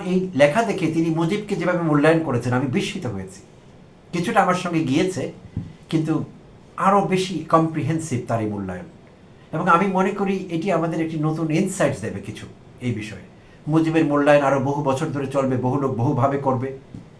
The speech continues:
চলতেই থাকবে এটি। But তার এই মূল্যায়ন, আমি সত্যিকার অর্থে বিস্মিত হয়েছি, এবং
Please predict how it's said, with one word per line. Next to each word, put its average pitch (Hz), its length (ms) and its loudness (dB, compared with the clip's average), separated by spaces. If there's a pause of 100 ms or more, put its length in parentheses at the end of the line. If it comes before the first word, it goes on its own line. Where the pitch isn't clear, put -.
(280)
চলতেই 196 280 0
থাকবে 95 260 -6
এটি। - 140 -20 (500)
But 160 180 0
তার 208 220 4
এই 208 120 0
মূল্যায়ন, 180 500 4
আমি 160 160 -2
সত্যিকার 202 460 -2
অর্থে 190 220 0
বিস্মিত 165 420 -4
হয়েছি, 175 460 -6 (720)
এবং 131 340 -2